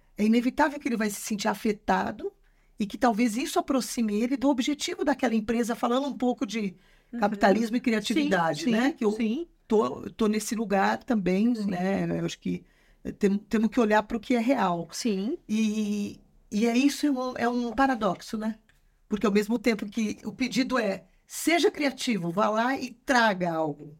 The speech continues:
Speaker 2: Uhum.
Speaker 1: Que eu não, "Vamos mexer na terra junto, vamos construir um
Speaker 2: Aham.
Speaker 1: bonequinho, vamos colocar isso dentro de um, botar um cubo de gelo", sei lá, o que for, pô, um latinho pra, né, fazer o cabelo. Quando a gente vem
Speaker 2: Uhum.
Speaker 1: com essa proposta,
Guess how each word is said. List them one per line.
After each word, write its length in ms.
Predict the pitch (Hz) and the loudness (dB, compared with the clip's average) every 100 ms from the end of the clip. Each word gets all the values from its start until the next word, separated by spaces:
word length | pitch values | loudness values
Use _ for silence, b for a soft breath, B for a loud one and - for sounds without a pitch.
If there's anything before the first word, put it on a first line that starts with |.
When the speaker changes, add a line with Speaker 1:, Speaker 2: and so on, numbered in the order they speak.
| _ | _
Speaker 2:
Uhum. 340 | 214 220 220 180 | -4 -4 -6 0
Speaker 1:
Que 60 | 208 | 4
eu 60 | |
não, 120 | 208 233 175 202 180 | 4 2 -4 -6 -2
"Vamos 220 | 254 302 | -2 2
mexer 280 | 262 240 262 | 2 2 2
na 100 | 226 | 0
terra 360 | 208 220 202 185 | 2 0 0 0
junto, 420 | 170 196 180 170 | 2 2 2 0
vamos 180 | 196 240 | -2 0
construir 340 | 247 208 247 | -2 0 2
um 20 | |
Speaker 2:
Aham. 80 | 208 | 4
Speaker 1:
bonequinho, 920 | 226 226 220 - 247 226 202 180 165 - B B B | 4 2 0 -2 0 0 0 -2 -4 -12 B B B
vamos 320 | 180 247 269 | -2 -2 0
colocar 420 | - 240 220 240 214 | -2 -2 2 2 2
isso 300 | 226 - 202 | 0 -6 -2
dentro 260 | 220 214 | -2 -2
de 120 | 196 | -4
um, 340 | 220 208 202 185 - | -2 -2 -2 0 2
botar 240 | 214 247 | 4 4
um 60 | 226 | 2
cubo 200 | 202 202 | 0 0
de 160 | 220 | 0
gelo", 340 | 170 175 226 294 | -2 0 0 -2
sei 160 | 381 | 0
lá, 220 | 349 359 349 | 2 2 0
o 60 | 185 | -4
que 140 | 226 | -6
for, 180 | - 285 | -6 -2
pô, 140 | 285 - B B | -2 -6 B B
um 120 | 240 | 2
latinho 500 | 240 226 - 285 254 | 2 0 -4 -6 -4
pra, 120 | 240 196 190 | -4 -6 -4
né, 180 | 208 233 220 - - | 0 2 0 -2 -2
fazer 200 | 226 226 | 0 0
o 60 | |
cabelo. 420 | 226 220 220 247 247 B B B - | 0 0 0 -2 -4 B B B 0
Quando 220 | 330 330 | 2 2
a 40 | 254 | 0
gente 240 | 262 247 | 0 0
vem 160 | 208 202 | 0 -2
Speaker 2:
Uhum. 60 | 208 | -2
Speaker 1:
com 60 | |
essa 160 | 208 208 | -2 0
proposta, 640 | 208 202 202 214 - 247 | 0 2 2 2 -2 -10